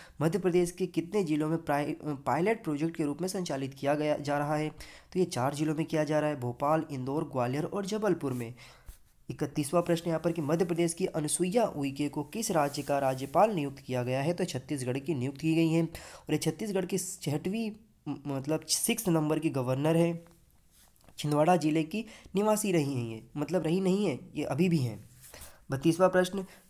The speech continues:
कि मध्य प्रदेश निजी विश्वविद्यालय विनियमय-, विनियामक आयोग का अध्यक्ष किसे नियुक्त किया गया है?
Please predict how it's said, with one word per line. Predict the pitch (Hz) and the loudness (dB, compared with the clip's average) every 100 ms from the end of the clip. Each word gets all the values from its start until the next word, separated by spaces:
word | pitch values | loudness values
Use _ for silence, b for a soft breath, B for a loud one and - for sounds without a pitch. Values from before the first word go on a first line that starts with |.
| - | -6
कि | 208 - - - _ _ _ | -6 -6 -14 -20 _ _ _
मध्य | 139 160 196 | 0 4 4
प्रदेश | 185 185 190 190 - 139 | 6 8 6 4 -8 -2
निजी | 135 160 180 | 2 2 4
विश्वविद्यालय | 165 180 160 147 151 143 147 143 - | 4 4 2 0 4 4 2 -2 -4
विनियमय-, | 127 170 190 190 180 165 156 147 151 | 2 4 4 4 4 4 4 0 0
विनियामक | 139 175 214 196 - 127 143 165 196 196 - | 0 2 0 -4 -8 -2 0 4 2 0 -4
आयोग | 135 147 185 175 | 0 2 2 2
का | 147 | 0
अध्यक्ष | 135 127 156 165 | 0 2 0 0
किसे | - 135 220 | -4 0 2
नियुक्त | 190 165 | 2 0
किया | - 135 131 | -2 -2 0
गया | 147 | 0
है? | 160 | 0